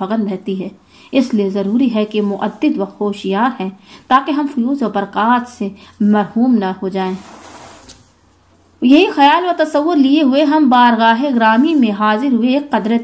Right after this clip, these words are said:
तवक्कुफ के बाद चचा मोहत-, मोहतरम ने अर्ज किया, "ये मेरा भतीजा इल्म कलाम की तहसील में महूर रहता है और मेरी सख्त ताकीद के बावजूद नहीं मानता।"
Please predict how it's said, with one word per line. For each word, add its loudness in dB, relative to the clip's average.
तवक्कुफ -4
के -2
बाद -2
चचा -2
मोहत-, -4
मोहतरम 0
ने 2
अर्ज -2
किया, 0
"ये 0
मेरा 0
भतीजा -4
इल्म 0
कलाम -2
की -4
तहसील -4
में 0
महूर -2
रहता 0
है -4
और 2
मेरी 2
सख्त -8
ताकीद -4
के -4
बावजूद -2
नहीं -2
मानता।" -6